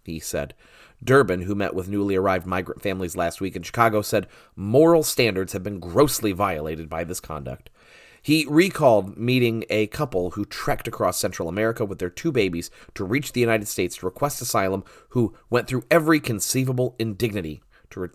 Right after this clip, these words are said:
reach safe haven. "Now they have come to the United States and have the governor of Texas heap this indignity on them. It is just unfair and it's un-American," he said.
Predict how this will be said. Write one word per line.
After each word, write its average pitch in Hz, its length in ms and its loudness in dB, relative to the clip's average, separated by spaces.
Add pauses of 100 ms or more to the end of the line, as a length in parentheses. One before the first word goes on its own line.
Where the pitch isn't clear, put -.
reach 120 400 -4
safe 92 320 -2
haven. 85 360 -4 (440)
"Now 120 220 2
they 117 80 6
have 104 100 4
come 117 160 0
to 104 80 2
the 95 60 -4
United 98 380 0
States 131 380 2 (240)
and 101 120 -6
have 113 180 2
the 104 80 -4
governor 127 340 2
of 127 120 0
Texas - 400 -4
heap 135 340 -6
this 107 160 -4
indignity 107 540 0
on 104 160 0
them. 104 160 -4 (320)
It 117 100 6
is 92 220 -2
just 131 360 2
unfair 117 560 0
and 104 80 -2
it's 92 220 -6
un-American," 92 720 -2
he 85 140 -10
said. 80 320 -8